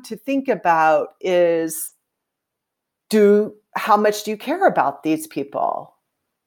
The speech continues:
And it, m-, you don't care about everyone equally, right? But in, if you want a relationship with them,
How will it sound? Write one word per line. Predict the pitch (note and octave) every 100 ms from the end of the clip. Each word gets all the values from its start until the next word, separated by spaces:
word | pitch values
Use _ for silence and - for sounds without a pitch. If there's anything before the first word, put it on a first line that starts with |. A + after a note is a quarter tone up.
| _
And | A3
it, | C4+ -
m-, | A#3 - - -
you | B3
don't | F4+ G4+
care | C#4 D4+
about | A#3+ F#3+
everyone | E3+ E3 F3+ D#3+ D3
equally, | - G3 - C#3+ B2+
right? | B2+ C#3+ F3 C4+ - - - _ _ _ _ _ _ _ _ _ -
But | A3+ B3 -
in, | C4+ C4
if | G#3+ -
you | D#4
want | F4+ D#4+
a | C#4
relationship | A#3 G3+ G#3 B3 C4+ B3 - G#3
with | F#3 F3+ -
them, | E3+ E3 E3+ F3+